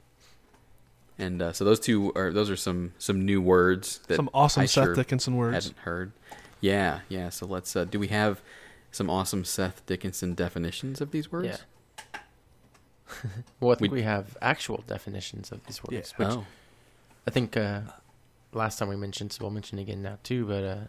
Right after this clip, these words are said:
Speaker 3: this card, if you didn't know, and I believe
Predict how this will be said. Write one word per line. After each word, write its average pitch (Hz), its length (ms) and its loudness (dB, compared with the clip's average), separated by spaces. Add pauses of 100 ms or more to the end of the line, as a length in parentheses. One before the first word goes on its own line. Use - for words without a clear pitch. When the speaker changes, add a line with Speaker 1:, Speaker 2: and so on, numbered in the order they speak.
(220)
Speaker 3:
this 113 180 -4
card, 107 240 2
if 107 140 -4
you 107 40 -4
didn't 104 200 -4
know, 98 320 -4 (180)
and 98 240 -4
I - 160 -4
believe 117 380 -4